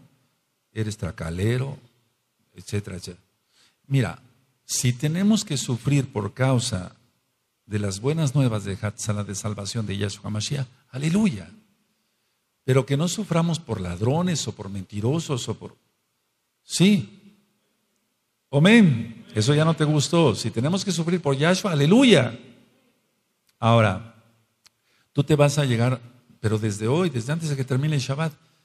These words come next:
¿soy realmente Kadosh? Con todo esto, lo que ya vimos, la ira, los celos, Elohim es inmutable, y faltan otros temas.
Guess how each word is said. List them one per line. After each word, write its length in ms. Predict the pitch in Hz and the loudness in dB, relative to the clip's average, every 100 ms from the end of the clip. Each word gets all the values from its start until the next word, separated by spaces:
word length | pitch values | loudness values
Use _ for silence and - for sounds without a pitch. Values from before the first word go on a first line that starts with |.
| _ _ | _ _
¿soy 340 | - - 156 | -6 -2 -2
realmente 480 | 143 139 143 143 110 | -2 -2 -2 -4 -4
Kadosh? 580 | 101 87 113 180 - - | -4 -4 -4 -4 -10 -8
Con 200 | 117 117 | -6 -4
todo 240 | 156 165 | -4 -2
esto, 240 | 160 - | -4 -4
lo 160 | 117 104 | -2 -2
que 200 | 117 110 | -4 -10
ya 160 | 110 135 | -4 -2
vimos, 400 | 151 151 123 - | 0 0 -2 -4
la 120 | 104 | -2
ira, 300 | 127 120 90 | 0 -2 -6
los 200 | 98 101 | -8 -4
celos, 480 | - 123 104 - - | 0 0 -2 -8 -12
Elohim 320 | 113 110 143 | -8 -4 -2
es 140 | 139 135 | -2 -2
inmutable, 680 | 127 120 123 127 101 90 - _ _ _ _ _ | 0 0 0 -2 -2 -6 -14 _ _ _ _ _
y 80 | 98 | -4
faltan 360 | 131 147 156 | -4 -2 -4
otros 280 | 147 143 127 | -2 -2 -2
temas. 580 | 156 156 113 90 _ | -4 -4 -6 -10 _